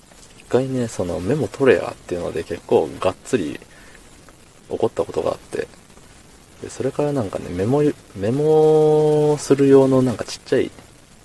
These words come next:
バインダー、あの、飲食店で、あの、「注文伺います」みたいな時の縦長のバインダーがあると思うんですよ。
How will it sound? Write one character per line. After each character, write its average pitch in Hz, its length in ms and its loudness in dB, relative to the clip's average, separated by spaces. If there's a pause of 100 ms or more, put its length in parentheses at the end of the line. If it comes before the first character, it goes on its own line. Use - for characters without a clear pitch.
バ 85 100 -2
イ 87 60 -6
ン 87 100 -10
ダ 92 140 0
ー、 - 20 -4
あ - 20 -6
の、 85 100 -6
飲 113 120 -2
食 - 260 -2
店 85 220 -4
で、 - 240 -4 (640)
あ 92 100 -6
の、 87 340 -8
「注 117 160 0
文 120 200 2
伺 113 260 0
い 113 60 2
ま 110 220 -4
す」 - 120 -10
み 87 60 -6
た - 80 -8
い - 80 -6
な - 80 -10
時 82 220 -8
の - 180 -10 (100)
縦 - 200 -8
長 117 240 0
の 107 100 0
バ 101 140 4
イ 104 80 0
ン 107 40 -4
ダ 98 140 2
ー - 20 0
が 98 60 2
あ 95 60 8
る 82 80 -2
と 69 80 -6
思 62 80 -8
う 64 40 -8
ん - 40 -8
で 52 40 -12
す - 100 -12
よ。 60 100 -8